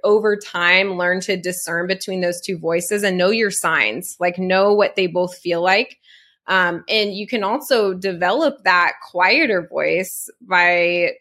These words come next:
doing practices like meditation and even just giving yourself spaciousness. Like, at this point in my career, I value space so much, just in my schedule, in my energy, in my physical space.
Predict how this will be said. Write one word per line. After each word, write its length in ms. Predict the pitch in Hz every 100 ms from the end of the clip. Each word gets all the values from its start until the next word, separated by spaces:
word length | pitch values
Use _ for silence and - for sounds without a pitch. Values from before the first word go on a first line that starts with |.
| _ _
doing 500 | 190 185 185 185 180
practices 580 | 160 165 185 180 190 180
like 180 | 180
meditation 960 | - 143 170 254 262 - 170 120 104 185 _ _ _ -
and 240 | 294 -
even 400 | 214 240 349 320
just 240 | 214 202 -
giving 260 | 190 247
yourself 380 | 262 226 - 180
spaciousness. 960 | - - 180 208 180 170 165 117 165 180
Like, 340 | 175 175 - -
at 200 | 180 - 175
this 340 | 165 247 277
point 380 | _ 202 202 165
in 120 | 185
my 140 | 175
career, 400 | 175 165 180 180 -
I 220 | 185 185
value 560 | 170 180 202 196 190
space 720 | 185 - - 185 185 190 - -
so 420 | - - 185 180
much, 460 | 175 175 226 - -
just 240 | 202 -
in 140 | 185
my 100 | 170
schedule, 600 | 165 - 233 220 214 208 139
in 100 | 165
my 120 | 165
energy, 640 | 208 214 208 214 214 202
in 120 | 185
my 360 | 180 175 170 180 _
physical 420 | 262 262 240 220
space. 480 | 233 - 196 190 190